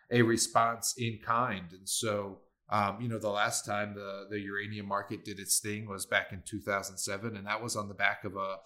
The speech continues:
uh, a flood at the very same mine we're talking about now, right? Cigar Lake flooded, and that's what kicked off the last thing. So, um, it's extreme events that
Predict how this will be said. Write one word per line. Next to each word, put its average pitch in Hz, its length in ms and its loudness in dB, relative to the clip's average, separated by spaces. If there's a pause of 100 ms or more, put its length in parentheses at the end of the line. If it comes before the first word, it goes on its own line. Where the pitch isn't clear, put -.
(360)
uh, 107 320 6
a 107 40 -6
flood 127 300 6
at 120 80 0
the 120 80 -4
very 127 240 4
same 123 300 2
mine 117 260 6
we're 113 80 -6
talking 117 360 4
about 107 260 2
now, 104 280 -4
right? 98 240 -4
Cigar 110 400 2
Lake 110 240 -2
flooded, 107 380 -2
and 101 100 -8
that's 104 220 -6
what 101 140 -12
kicked - 240 -6
off 104 200 4
the 98 60 -10
last 98 380 -6
thing. 90 180 -12
So, 104 400 -6 (320)
um, 117 220 2
it's 123 100 2
extreme 156 400 4
events 127 480 4
that 104 360 0